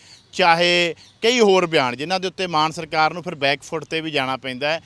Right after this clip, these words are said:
ਇਹਨਾਂ ਨਾਲ ਵੀ ਉਹੀ ਵਾਪਰੀ ਹੈ। ਕਾਹਲੀ ਕੀਤੀ, ਅਪਾਇੰਟਮੈਂਟ ਲੈਟਰ ਦੇ ਦਿੱਤੇ, ਬਾਅਦ 'ਚ ਇਹਨਾਂ ਦੀ ਦੋ ਸੌ ਬਵੰਜਾ ਜਣਿਆਂ ਨੂੰ ਬਾਹਰ ਕੱਢ ਦਿੱਤਾ ਗਿਆ। ਤਾਂ ਮਾਨ ਸਰਕਾਰ ਨੂੰ ਸੋਚਣਾ ਚਾਹੀਦਾ ਹੈ ਕਿ ਜਦੋਂ ਤੁਸੀਂ ਇਹਨਾਂ ਨੂੰ ਇੱਕ ਉਮੀਦ ਬਣਾ ਹੀ ਦਿੱਤੀ, ਇਹਨਾਂ ਦੇ ਹੱਥ ਦੇ ਵਿੱਚ ਨੌਕਰੀ ਫੜਾ ਹੀ ਦਿੱਤੀ,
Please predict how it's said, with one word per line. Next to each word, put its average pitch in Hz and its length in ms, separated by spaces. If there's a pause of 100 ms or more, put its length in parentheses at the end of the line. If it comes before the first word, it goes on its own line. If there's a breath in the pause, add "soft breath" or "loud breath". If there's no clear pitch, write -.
(300 soft breath)
ਇਹਨਾਂ 226 260
ਨਾਲ 208 240
ਵੀ 185 120
ਉਹੀ 165 220
ਵਾਪਰੀ 110 420
ਹੈ। 76 80 (120)
ਕਾਹਲੀ 185 280
ਕੀਤੀ, 190 460
ਅਪਾਇੰਟਮੈਂਟ 170 500
ਲੈਟਰ 160 360
ਦੇ 143 160
ਦਿੱਤੇ, 165 400 (280 soft breath)
ਬਾਅਦ 180 240
'ਚ 185 40
ਇਹਨਾਂ 180 180
ਦੀ 160 120
ਦੋ 147 140
ਸੌ 156 160
ਬਵੰਜਾ 143 320
ਜਣਿਆਂ 143 240
ਨੂੰ 143 140
ਬਾਹਰ 135 200
ਕੱਢ 156 200
ਦਿੱਤਾ 156 300
ਗਿਆ। 156 220 (260 loud breath)
ਤਾਂ 202 120
ਮਾਨ 180 260
ਸਰਕਾਰ 160 460
ਨੂੰ 190 120
ਸੋਚਣਾ 147 420
ਚਾਹੀਦਾ 139 360
ਹੈ 185 160 (300 loud breath)
ਕਿ 202 120
ਜਦੋਂ 175 340
ਤੁਸੀਂ 196 380
ਇਹਨਾਂ 202 300
ਨੂੰ 196 140
ਇੱਕ 190 140
ਉਮੀਦ 180 320
ਬਣਾ 160 320
ਹੀ 175 80
ਦਿੱਤੀ, 165 300
ਇਹਨਾਂ 190 140
ਦੇ 185 100
ਹੱਥ 147 160
ਦੇ 170 140
ਵਿੱਚ 170 200
ਨੌਕਰੀ 165 360
ਫੜਾ 151 280
ਹੀ 180 80
ਦਿੱਤੀ, 143 320